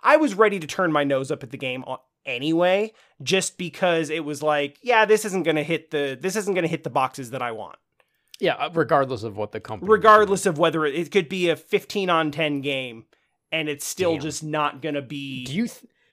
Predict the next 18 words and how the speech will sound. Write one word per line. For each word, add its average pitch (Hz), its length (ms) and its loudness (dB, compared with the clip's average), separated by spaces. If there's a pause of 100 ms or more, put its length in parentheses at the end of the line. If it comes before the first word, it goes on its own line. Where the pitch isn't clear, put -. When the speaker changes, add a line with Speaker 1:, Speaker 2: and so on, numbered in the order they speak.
(240)
Speaker 2:
real 151 260 2
talk, - 360 -4 (180)
hold 139 240 -2
on, 90 240 -12 (120)
interrupting. 101 600 -8 (240)
Do 156 80 -10
you 160 60 -4
think 156 180 -2
Speaker 1:
Yeah. - 40 -6
Speaker 2:
there's 139 140 -2
ever 123 240 -6
been 113 160 -4
a 104 80 -8
fifteen 117 460 -10
out 104 140 -6
of - 120 -16
ten 101 260 -14
game? 85 360 -18